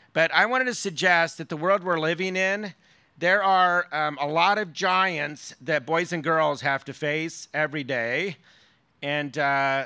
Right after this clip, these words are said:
they would be things like, uh, consumerism that teaches our children that the more you have, the happier you'll be.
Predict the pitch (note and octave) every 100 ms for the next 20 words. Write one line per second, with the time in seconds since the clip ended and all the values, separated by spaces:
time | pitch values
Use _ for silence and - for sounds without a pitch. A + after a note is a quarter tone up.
0 | - E3+ G#3+ F#3 G3 F3+ F#3+ F3+ D#3+ C#3
1 | D3+ E3 F3+ - - _ _ _ _ _
2 | _ C#3 C3+ - F#3+ F3 - G3 G3+ G3+
3 | G3 E3+ F#3 E3 F#3 F#3 G3 C#3 - D#3
4 | - F3+ E3 F3+ D#3+ D3+ - E3+ E3+ F3
5 | E3+ D#3+ D3+ - D3 D3 D#3+ D#3+ C#3+ D3+
6 | D3+ D3+ C#3 B2+ D3+ D3 D3 C#3 C3 G#2+
7 | C#3 D#3 E3+